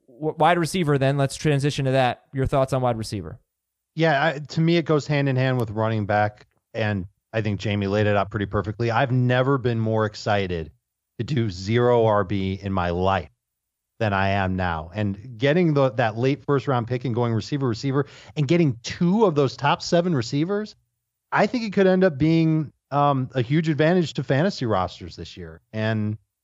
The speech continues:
Speaker 2: it's, it's really just based on all the guys that we've talked about who you, who you can't look at and say, "That's a reliable stud. That's somebody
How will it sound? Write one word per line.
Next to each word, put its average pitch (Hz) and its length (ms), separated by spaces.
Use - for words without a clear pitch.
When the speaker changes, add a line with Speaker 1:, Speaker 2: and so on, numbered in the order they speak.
Speaker 2:
it's, 139 200
it's 127 220
really 139 320
just 131 220
based 135 360
on 123 420
all 107 180
the 139 80
guys 139 300
that 156 100
we've 139 140
talked 139 220
about 147 200
who 127 80
you, 107 140
who 120 60
you 107 160
can't 135 300
look 131 120
at 127 80
and 113 100
say, 123 220
"That's 120 360
a 151 40
reliable 123 460
stud. 113 360
That's 117 200
somebody 113 520